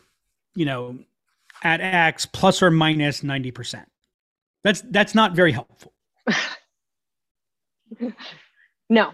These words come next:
Speaker 1: Okay.
Speaker 2: it's not.
Speaker 1: So, so, you know, here, what, what I would do is I would run scenario planning,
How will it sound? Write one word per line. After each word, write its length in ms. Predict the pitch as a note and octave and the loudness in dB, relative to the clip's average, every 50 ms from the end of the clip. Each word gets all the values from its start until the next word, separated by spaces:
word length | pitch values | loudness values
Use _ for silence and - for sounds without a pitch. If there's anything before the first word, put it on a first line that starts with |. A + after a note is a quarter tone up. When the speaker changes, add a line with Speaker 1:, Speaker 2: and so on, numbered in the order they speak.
| - | -6
Speaker 1:
Okay. 280 | E3+ C#3 C#3+ D3 D3 D3+ | -4 -2 0 0 -2 -2
Speaker 2:
it's 120 | E3+ - - | -6 -6 -4
not. 240 | A3+ G3 E3+ - - - - - - - - G#3 - | -2 -2 -2 -4 -8 -16 -20 -20 -20 -20 -20 -18 -6
Speaker 1:
So, 320 | - - C4+ A#3+ G#3+ - - | 2 4 4 4 4 2 -4
so, 460 | A#3+ - - A#3+ A3 G#3+ G3 F#3+ - _ _ _ _ _ _ _ _ _ _ _ _ _ - | -2 4 6 6 6 6 4 -2 -6 _ _ _ _ _ _ _ _ _ _ _ _ _ -6
you 120 | A#3+ A3+ | -4 -2
know, 160 | A3+ G#3 G3+ - | -2 -2 -4 -8
here, 560 | - - - C4+ D4 D#4 D#4+ D4 A#3 G#3+ - - | -12 -4 2 4 6 6 8 6 6 4 2 -2
what, 280 | G#3+ F3+ G3+ G3 G3 - | 0 2 2 2 2 2
what 140 | F#3+ F#3 | 2 4
I 140 | F3 E3+ F3 | 4 4 4
would 160 | E3+ E3+ E3 C3 | 4 2 0 0
do 180 | D#3 E3+ E3 | 0 0 0
is 200 | D#3 D#3 D3+ C3+ | 0 -2 -2 -2
I 100 | E3+ D#3+ | -2 -2
would 160 | D#3+ D#3 D3+ C#3 | -2 -2 -4 -4
run 160 | D#3+ D3 C3+ | -4 -6 -6
scenario 640 | - - D#3+ D#3 G3 C4+ C4+ G#3 D#3+ D3 C#3+ B2 A2+ | -8 -8 -4 -2 0 0 2 0 0 -2 -4 -8 -12
planning, 400 | A2 - - C3 G#2+ F2+ _ _ | -12 -16 -20 -20 -20 -20 _ _